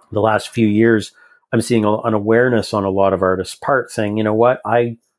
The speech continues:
don't have to define success as this model that, you know,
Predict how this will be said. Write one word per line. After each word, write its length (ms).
don't 200
have 220
to 80
define 600
success 800
as 560
this 340
model 460
that, 340
you 120
know, 400